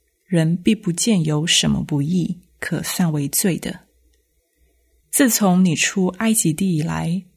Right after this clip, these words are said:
我就是耶和华你的神。我必使你再住帐篷，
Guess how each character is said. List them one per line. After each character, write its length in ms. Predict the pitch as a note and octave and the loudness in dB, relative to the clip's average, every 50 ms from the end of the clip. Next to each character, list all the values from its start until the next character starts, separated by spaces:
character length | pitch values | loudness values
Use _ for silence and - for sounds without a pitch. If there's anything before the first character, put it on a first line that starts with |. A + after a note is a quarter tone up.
| _ _ | _ _
我 160 | F3+ E3+ D3 | 0 0 0
就 160 | D3+ - - F#3 | 0 0 0 0
是 180 | - - F#3 | 2 2 2
耶 180 | E3 F3+ G#3+ G#3 | 2 2 2 0
和 80 | G3+ | 0
华 260 | - - E3+ E3 E3 D#3+ | -4 -6 -4 -2 -2 -2
你 180 | E3 E3 - | -2 -2 -2
的 100 | D#3+ D#3+ | -2 -2
神。 400 | - - - - G#3 F#3+ G3 G3+ - _ _ _ _ _ _ _ _ _ _ _ _ _ _ _ _ _ - | 0 0 0 0 0 -2 -2 -4 -4 _ _ _ _ _ _ _ _ _ _ _ _ _ _ _ _ _ -2
我 80 | F#3+ F3 | -2 0
必 240 | F3 B3+ D4+ C#4+ | 2 2 2 4
使 340 | A#3+ - - - - F3 F3 | 4 4 2 2 2 2 2
你 320 | F#3+ G3 F#3+ E3 - G3+ G#3+ - | 4 4 4 2 0 -2 -6 -4
再 380 | - - - B3 A#3 G#3 F#3+ | -2 -2 0 0 -2 -2 -4
住 360 | F3+ - - G#3 F#3+ F3 F3+ F#3+ | -4 -2 -2 0 0 0 -2 -4
帐 320 | - - A3+ G#3+ F3+ F3+ | -2 0 0 0 0 -2
篷， 420 | - - - - - - F#3+ G3 | -4 -6 -4 -4 -2 -2 -2 -6